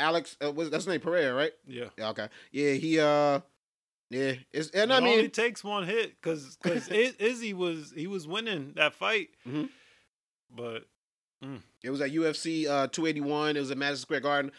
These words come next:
Speaker 1: It was a dope event.
Speaker 2: It
Speaker 1: It was,
Speaker 2: was.
Speaker 1: it was a, uh,
Speaker 2: all,
Speaker 1: uh,
Speaker 2: I feel like all the fights were good.
Speaker 1: Yeah, a hundred percent. Um, and Izzy's fight was good, man. He, 'cause he,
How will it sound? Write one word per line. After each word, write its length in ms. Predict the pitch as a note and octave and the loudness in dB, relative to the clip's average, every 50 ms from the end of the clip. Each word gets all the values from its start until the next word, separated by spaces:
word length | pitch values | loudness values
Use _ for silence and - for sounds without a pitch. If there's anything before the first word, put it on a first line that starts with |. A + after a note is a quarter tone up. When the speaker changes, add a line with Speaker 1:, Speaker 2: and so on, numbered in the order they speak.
| - - | -6 -2
Speaker 1:
It 20 | - | 2
was 100 | A3 B3+ | 2 4
a 40 | C4 | 6
dope 200 | G#3+ B3 A#3 F3 | 6 6 6 6
event. 280 | D#3+ E3+ A3 G3 C3+ - - | 4 2 2 2 2 -2 -4
Speaker 2:
It 80 | C#3+ C#3 | -2 -2
Speaker 1:
It 40 | D#3+ | 0
was, 200 | D#3+ C#3 C3+ B2+ | 0 0 0 -2
Speaker 2:
was. 60 | A#2 C3 | -2 -2
Speaker 1:
it 40 | D3 | -2
was 100 | D3 C3 | -2 -2
a, 160 | C3+ C3 B2 | -2 -4 -2
uh, 100 | C3 C3 | -2 0
Speaker 2:
all, 280 | C3 D3 F#3+ G#3+ G#3+ F#3 | 2 4 4 4 4 4
Speaker 1:
uh, 60 | E3+ | 4
Speaker 2:
I 40 | E3 | 2
feel 160 | - F#3+ F#3+ F3 | 2 0 0 2
like 100 | E3 D3+ | 2 4
all 200 | C#3+ F3 G3+ G3+ | 4 4 2 0
the 60 | E3+ | 0
fights 320 | C3 D#3+ D3+ C#3 C3 - C3+ | 0 0 0 0 0 -4 -8
were 60 | B2 | -8
good. 280 | A2+ A#2+ A#2+ A#2 A#2 | -4 -2 -2 0 2
Speaker 1:
Yeah, 180 | B2+ E3 F3+ D#3 B2+ - | 4 4 4 2 2 0
a 40 | C3+ | -2
hundred 200 | D3 C#3+ C#3+ C3+ | -2 -2 -2 -4
percent. 420 | C3+ C3 - D#3 D3+ D3 C#3+ - - | -6 -4 -2 0 0 -2 -2 -4 -6
Um, 400 | C3 C3+ C#3 C#3 C3+ C3+ C3+ C3+ B2+ | -4 -2 -2 -2 -2 -2 -4 -4 -4
and 100 | D3 D#3+ E3 | -4 0 4
Izzy's 280 | G#3 C#4 D#4 E4+ G4+ | 4 4 4 2 2
fight 220 | - D#4+ C4+ B3+ A3+ | 2 2 2 2 2
was 120 | G#3+ G#3 | 0 0
good, 300 | G#3+ C4 C#4 C4 A#3+ G#3 | 4 8 10 10 10 8
man. 200 | G#3+ G#3+ G#3+ G#3+ | 6 4 4 4
He, 200 | A#3+ A#3 A3+ A#3 | 4 4 2 -2
'cause 320 | A3+ - E3 D3 F3+ E3+ D3 | -2 -4 -2 0 2 2 2
he, 160 | F3+ F#3 | 0 -4